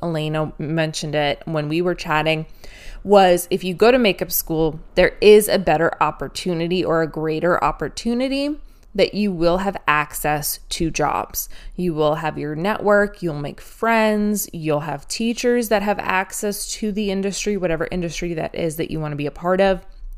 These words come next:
They can help kind of guide you into that. So there are connections there if you are looking to go to makeup school, take some classes, do those things. But that's not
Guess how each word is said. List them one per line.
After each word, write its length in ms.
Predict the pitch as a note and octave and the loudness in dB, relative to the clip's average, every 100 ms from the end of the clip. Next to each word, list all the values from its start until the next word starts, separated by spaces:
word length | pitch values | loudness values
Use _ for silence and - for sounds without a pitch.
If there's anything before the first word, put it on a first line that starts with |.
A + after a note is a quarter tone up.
| - - - - - | -16 -16 -16 -16 -4
They 160 | G3 F#3+ | 0 2
can 180 | A3 | 2
help 340 | F#3+ F#3+ F#3+ - | 2 2 2 0
kind 180 | G#3 G3 | -2 -2
of 100 | D#3 | 0
guide 300 | D#3 E3 D#3 | 0 0 -2
you 100 | D#3+ | -6
into 300 | F#3+ G#3+ B3+ | -2 -2 0
that. 360 | A#3+ A3 A3 - - - - - - | 0 2 0 -4 -12 -18 -18 -18 -14
So 160 | - C4 | -2 0
there 200 | A#3+ A3+ | 2 4
are 180 | G3 A#3+ | 4 4
connections 600 | C4 A3+ G3+ - G3+ F3+ | 2 -2 -2 -2 -2 2
there 200 | F#3+ F3+ | 2 2
if 180 | F#3 G3 | -2 -4
you 160 | G3 | -4
are 300 | - E3+ F3+ | 2 4 4
looking 400 | E3+ F3 F3+ F3+ F3+ | 2 0 -2 -4 -4
to 480 | - F3+ F3+ F3 - - - - - | -4 -2 -2 -4 -10 -20 -20 -20 -2
go 340 | F3+ E3 E3 | 2 4 4
to 140 | E3 F#3 | 2 2
makeup 320 | E3 E3+ - | 0 0 -6
school, 380 | - E3+ D#3+ D#3+ | -4 0 0 0
take 240 | - D3+ | -4 -6
some 180 | - E3 | -6 -8
classes, 580 | - D3+ D3 - D#3+ D3+ | -6 -8 -6 -6 -8 -6
do 160 | D3+ | -4
those 220 | D3+ D#3 | -2 -2
things. 400 | - G#3 C#4 E4 - - - - - - - | -2 0 0 -2 -8 -18 -20 -20 -20 -20 4
But 180 | E3 F#3+ | 6 8
that's 280 | A#3+ A#3 A#3 | 6 6 2
not 380 | G#3+ G3+ F#3+ | 4 2 0